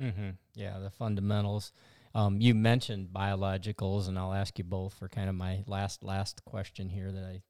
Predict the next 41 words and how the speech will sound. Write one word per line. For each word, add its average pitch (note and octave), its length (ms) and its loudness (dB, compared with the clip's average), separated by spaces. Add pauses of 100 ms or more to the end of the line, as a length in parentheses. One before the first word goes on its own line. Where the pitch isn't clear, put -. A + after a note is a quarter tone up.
(120)
tend F#2+ 160 -10
to F#2 80 -8
do G2 180 -8
a F#2 40 -8
last, F#2+ 420 -6
and F#2 80 -8
then F#2 80 -6
I F#2+ 60 -4
do F#2 140 -4
a F#2 40 -4
last, F#2 340 -4
last G2 340 -6
one. F2+ 220 -8 (120)
But F#2+ 220 -4 (640)
on B2 120 2
the A2 60 2
biological G#2 720 0
side G2+ 280 -4
of G2+ 60 -8
things, G2+ 280 -4
are G2 80 -4
you G2 140 -6
guys G2+ 320 -4
seeing G#2 380 -4
anything G#2 640 -2
there? G#2 440 2 (420)
You A2+ 60 -6
know, G2+ 220 -2
it's G2+ 160 -4
like A2+ 160 2
you G#2+ 60 -6
said, A2 160 2
you G#2+ 80 4
gotta A2 140 4
have G#2+ 200 2
those G2 240 -2
fundamental, G#2 540 -2
those G2 240 -4
building G2+ 360 -4
blocks G2 360 -4
first. G2+ 600 -4